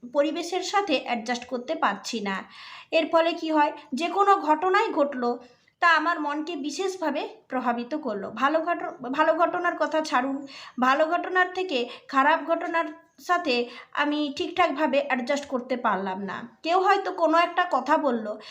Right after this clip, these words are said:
আর সেই কথাটা ভেবে ভেবেই আমার সারা দিনটা কেটে গেল। আমার মনের মধ্যে এতটা প্রভাব ফেললো, খারাপ আচরণ করলো আমার সাথে কেউ, তো তাতেও আমি খুব বেশি দুঃখিত হয়ে গেলাম।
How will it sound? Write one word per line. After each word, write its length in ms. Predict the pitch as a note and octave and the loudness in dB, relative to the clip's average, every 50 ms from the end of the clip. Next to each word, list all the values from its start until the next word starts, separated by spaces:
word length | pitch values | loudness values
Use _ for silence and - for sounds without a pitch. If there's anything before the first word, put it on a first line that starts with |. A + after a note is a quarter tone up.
| - - - | -16 -6 2
আর 160 | - C#4 C#4 | 2 2 2
সেই 260 | C#4 - E4+ F4+ F4 D4+ | 2 -6 -8 -8 -6 -4
কথাটা 340 | D4+ D4 D4 E4 D#4+ E4+ E4 | -4 -2 -2 -2 0 0 0
ভেবে 260 | - C#4 C#4 C#4 D4 | 0 0 -2 -2 -2
ভেবেই 320 | D4 E4 F#4 F#4 F4+ D#4+ D4 | -2 0 0 2 2 2 2
আমার 180 | C#4 C#4 C#4+ | 0 0 -2
সারা 300 | C#4 - - C4+ B3 C4 | -4 -4 -6 -4 -4 -4
দিনটা 340 | B3+ B3+ C4 B3 A#3+ A#3 A#3 | -4 -2 -4 -4 -4 -6 -6
কেটে 260 | A#3+ A#3+ A3 A3 A3 | -8 -8 -8 -6 -6
গেল। 180 | G3+ G3+ G3+ G#3 G#3 - | -4 -4 -4 -6 -4 -4
আমার 240 | C4 C4 C#4+ D4 D4 | 0 2 2 2 2
মনের 300 | C4+ B3+ A#3+ C4 C#4+ D4 | 2 0 0 0 0 0
মধ্যে 260 | D4 D4 C4 C4 D4 | -2 -2 -2 -2 -2
এতটা 680 | C#4+ D4 - - B3 B3 - E4 E4 E4+ E4 D#4 D4 D4+ - - - - - _ | -2 -2 0 -2 -2 -2 -2 -6 0 4 4 4 4 2 -2 -10 -16 -18 -14 _
প্রভাব 340 | - A#3 A3 A#3 A3 G#3 G#3+ - | -2 -2 0 2 0 0 -2 -4
ফেললো, 400 | A#3+ G#3+ G3 G3 G3+ G3+ - - - - - _ | -8 -10 -8 -8 -8 -8 -8 -10 -14 -20 -20 _
খারাপ 360 | - D#4 E4 E4+ F#4+ G4 G4 | 2 2 4 4 4 4 4
আচরণ 420 | F4+ D#4+ D#4+ - E4+ E4+ F4 F4 D#4 | 2 0 0 -2 -4 -4 -2 -4 -2
করলো 260 | E4 D#4 D4+ D4+ D4 | -2 -2 0 2 0
আমার 200 | C#4 C4 C4 C4 | 0 2 0 -2
সাথে 320 | C4 - D4 B3+ C4 C4+ | -4 -6 -10 -6 -6 -6
কেউ, 300 | C4 B3+ C4 B3 A#3+ A#3+ - - - _ _ _ _ | -6 -4 -6 -6 -6 -6 -8 -12 -20 _ _ _ _
তো 180 | - E4 D#4+ | 2 4 4
তাতেও 680 | D#4+ D#4+ - - - _ D#4 D4+ D#4 D#4 F4+ F#4+ A4+ A#4 | 4 2 -4 -16 -4 _ 2 2 2 2 -2 -2 2 4
আমি 340 | - - D4+ D4+ C#4+ C#4 C4 C4+ - _ _ _ _ _ _ _ _ _ _ _ _ _ _ _ | 4 4 2 0 -2 -4 -6 -8 -14 _ _ _ _ _ _ _ _ _ _ _ _ _ _ _
খুব 320 | - - - - G#4 G4+ - | -20 -12 -2 0 0 0 2
বেশি 260 | - D4 C4+ D#4 E4+ | 0 -2 0 0 0
দুঃখিত 400 | C4 C4+ B3+ - - D#4 D4+ D#4 | 0 -2 -2 -4 -2 -2 2 4
হয়ে 280 | D4 C4 C4+ C4 A#3 G#3+ | 4 4 6 4 2 0
গেলাম। 480 | G3+ G3+ G3 G3 F#3+ F#3+ G#3 G#3+ - | 0 -2 -2 -2 -4 -4 -6 -10 -14